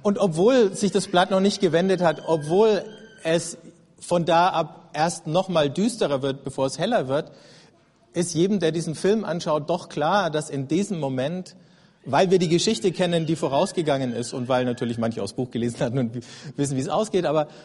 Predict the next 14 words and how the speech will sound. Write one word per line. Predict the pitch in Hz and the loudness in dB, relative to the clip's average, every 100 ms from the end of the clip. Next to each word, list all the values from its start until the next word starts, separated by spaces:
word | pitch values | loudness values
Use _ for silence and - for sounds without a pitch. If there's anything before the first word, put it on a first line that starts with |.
| - _ _ _ _ _ _ - | -20 _ _ _ _ _ _ -2
aber | 175 185 | 2 4
auf | 180 | 2
einmal | 170 226 254 | 2 2 2
ist | 226 185 | 0 0
wieder | 180 156 | 2 2
Hoffnung | - 220 175 | 0 -2 -4
im | 123 123 | -4 -6
Spiel | - 120 135 | -6 -2 -2
in | 156 131 | -2 -4
dem | 139 151 | -4 -2
Moment, | 139 135 143 | -2 -4 -4
wo | 131 135 | -4 -2
er | 127 | -4
erscheint. | 123 - 107 85 90 | -6 -10 -10 -10 -16